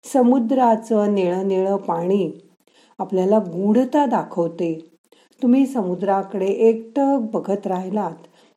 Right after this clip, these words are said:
की तुम्हाला ते पाणी कुठपर्यंत गेलेलं दिसतं, आकाशापर्यंत. हे दोन्ही रंग निळे असतात. माणसाच्या मनात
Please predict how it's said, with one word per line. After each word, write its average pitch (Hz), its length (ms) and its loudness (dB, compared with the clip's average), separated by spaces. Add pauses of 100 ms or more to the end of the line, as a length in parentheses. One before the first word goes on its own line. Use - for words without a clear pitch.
(100)
की 214 200 0
तुम्हाला 190 600 -4 (520)
ते 277 120 2
पाणी 196 420 -2
कुठपर्यंत 285 960 2
गेलेलं 185 560 2
दिसतं, 180 560 -4 (680)
आकाशापर्यंत. 208 1200 -2 (360)
हे 254 180 2
दोन्ही 240 600 4
रंग 196 260 -2 (720)
निळे 240 360 8
असतात. 165 540 -2 (1500)
माणसाच्या 240 680 2
मनात 185 440 0